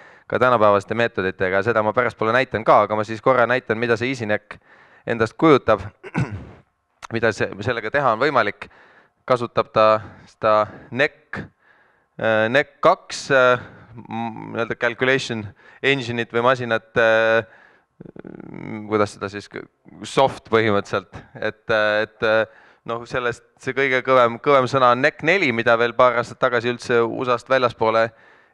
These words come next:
ei lastud ja ei müüdud, et nüüd on võimalik seda nec nelja ka soetada, siis selle programmi nimi oleks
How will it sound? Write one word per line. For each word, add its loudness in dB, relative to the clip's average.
ei 0
lastud 2
ja 4
ei 0
müüdud, 2
et -2
nüüd 0
on 0
võimalik -2
seda -4
nec -2
nelja 0
ka 2
soetada, 4
siis -12
selle 0
programmi -2
nimi -4
oleks -2